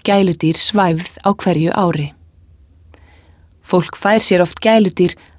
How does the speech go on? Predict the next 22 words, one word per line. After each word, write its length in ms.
án 160
þess 220
að 120
gera 260
sér 200
grein 320
fyrir 240
ábyrgðinni 680
sem 200
það 160
hefur 280
í 60
för 260
með 200
sér. 140
Fólk 280
fellur 480
fyrir 280
sætum 520
kettlingi 680
eða 180
hvolpi 540